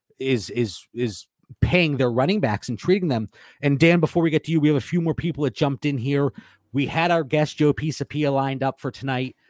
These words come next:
Due to technical difficulties, like we said earlier, he will be joining us on Saturday.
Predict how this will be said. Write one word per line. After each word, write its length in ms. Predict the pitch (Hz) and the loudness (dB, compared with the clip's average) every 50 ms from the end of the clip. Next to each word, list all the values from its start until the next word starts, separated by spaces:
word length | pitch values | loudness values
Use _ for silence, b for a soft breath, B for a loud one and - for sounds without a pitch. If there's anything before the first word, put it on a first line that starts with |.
| _ _ _ - | _ _ _ -8
Due 100 | 131 139 | -6 -4
to 80 | 131 | -4
technical 340 | - 156 143 110 123 - 131 | -4 -4 -6 -6 -8 -10 -6
difficulties, 600 | 120 135 143 - - - 139 135 120 139 135 110 | -4 -4 -4 -4 -4 -4 -4 -2 -2 -4 -4 -4
like 140 | 123 117 - - | -4 -6 -6 -6
we 60 | 117 | -8
said 200 | - - 123 104 | -6 -6 -6 -4
earlier, 380 | - 143 151 147 139 143 143 139 | -2 0 0 0 0 -2 -2 -4
he 160 | 123 - - | -6 -8 -10
will 100 | 127 120 | -10 -8
be 120 | 110 117 107 | -8 -8 -6
joining 280 | 104 120 120 117 110 | -6 -6 -6 -6 -6
us 140 | 107 - - | -10 -10 -12
on 80 | 98 98 | -14 -14
Saturday. 640 | - - 143 139 160 165 185 185 196 208 233 | -10 -6 -4 -2 0 0 2 2 0 0 -2